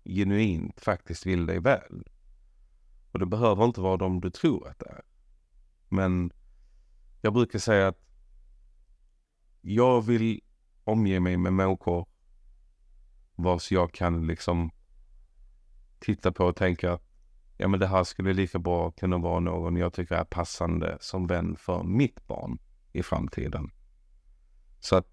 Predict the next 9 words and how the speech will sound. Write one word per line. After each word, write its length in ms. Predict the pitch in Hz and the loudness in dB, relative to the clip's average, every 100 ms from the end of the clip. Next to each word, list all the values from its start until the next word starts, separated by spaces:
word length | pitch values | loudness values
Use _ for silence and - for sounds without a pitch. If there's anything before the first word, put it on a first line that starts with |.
| _ | _
den 200 | - 98 | 0 0
här 240 | 98 110 104 | 2 2 4
människan, 680 | 98 95 - 90 87 90 - - - - - _ - - - - - - - - | 2 0 -2 -4 -4 -6 -12 -20 -20 -20 -20 _ -20 -20 -20 -20 -20 -20 -20 -10
eh, 380 | 90 87 85 85 | -6 -4 -4 -6
speglad 540 | - - 92 85 90 85 | -8 0 0 2 0 0
mot 320 | 87 87 - | -2 -2 -4
och 260 | 87 85 - - _ _ _ _ | -4 -6 -12 -20 _ _ _ _
vara 280 | - 95 92 | -6 0 2
min, 440 | 90 90 87 87 | 2 2 0 -4